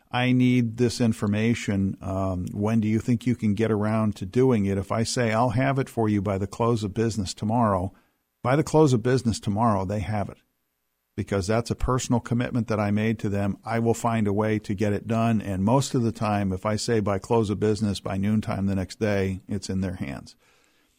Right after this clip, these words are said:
So I'm careful about the commitments that I make based on what I think I can accomplish. But when I make that commitment, when I drive that stake in the ground, I'm committing to deliver something to them.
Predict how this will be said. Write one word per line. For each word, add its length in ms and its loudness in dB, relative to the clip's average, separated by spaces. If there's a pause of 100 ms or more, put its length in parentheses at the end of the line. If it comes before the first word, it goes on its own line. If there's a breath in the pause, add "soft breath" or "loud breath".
(140)
So 160 2
I'm 100 0
careful 460 4
about 280 2
the 80 -4
commitments 540 0
that 160 2
I 80 0
make 340 0
based 300 0
on 140 0
what 140 0
I 80 0
think 240 -6
I 120 -2
can 160 -6
accomplish. 600 -4
But 220 -6
when 300 2
I 100 2
make 280 2
that 200 -4
commitment, 480 -4
when 140 -4
I 100 -4
drive 320 -2
that 160 0
stake 340 -2
in 100 -2
the 60 -2
ground, 460 -2 (300 soft breath)
I'm 180 0
committing 520 2
to 120 -4
deliver 480 -2
something 540 -4
to 240 0
them. 320 -6